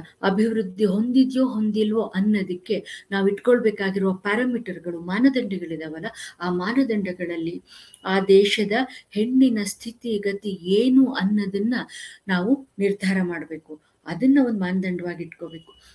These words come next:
ಆ ದೇಶದಲ್ಲಿ ಹೆಣ್ಮಕ್ಳು ಸುರಕ್ಷಿತರಾಗಿದ್ರೆ, ಆ ದೇಶದಲ್ಲಿ ಹೆಣ್ಮಕ್ಳು ಸುಶಿಕ್ಷಿತರಾಗಿದ್ರೆ,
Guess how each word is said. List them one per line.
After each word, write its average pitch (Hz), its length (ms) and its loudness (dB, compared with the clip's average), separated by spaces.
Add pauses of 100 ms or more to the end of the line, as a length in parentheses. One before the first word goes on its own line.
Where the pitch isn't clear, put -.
(160)
ಆ 185 80 0
ದೇಶದಲ್ಲಿ 202 560 0
ಹೆಣ್ಮಕ್ಳು 190 800 2
ಸುರಕ್ಷಿತರಾಗಿದ್ರೆ, 180 1400 -6
ಆ 185 120 -2
ದೇಶದಲ್ಲಿ 190 560 -2
ಹೆಣ್ಮಕ್ಳು 190 520 -4
ಸುಶಿಕ್ಷಿತರಾಗಿದ್ರೆ, 185 1500 -6